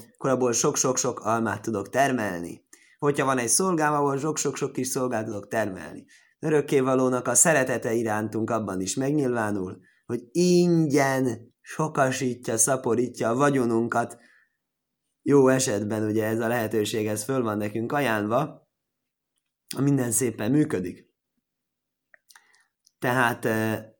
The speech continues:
adhat neki az ura szolgát azért, hogy, azért, hogy szülessen nekik kis szolgák.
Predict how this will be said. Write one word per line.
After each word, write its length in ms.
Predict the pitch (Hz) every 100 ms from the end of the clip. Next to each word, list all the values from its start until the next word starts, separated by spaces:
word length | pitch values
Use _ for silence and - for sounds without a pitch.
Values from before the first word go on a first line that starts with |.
| _ _ _ _ _ _
adhat 360 | - 180 120 107
neki 240 | 107 98
az 140 | 98 107
ura 160 | 95
szolgát 680 | 107 113 90 95 95 110 - _ _ _ -
azért, 360 | 107 101 98
hogy, 440 | 110 98 98 - _ _ _ _ _ _ _ _ _ _ _ _ _
azért, 360 | 117 113 113
hogy 240 | 113 107 98
szülessen 560 | - 104 104 - 101
nekik 460 | 101 98 113 104 -
kis 180 | 160 151
szolgák. 760 | - 160 139 85 80 - _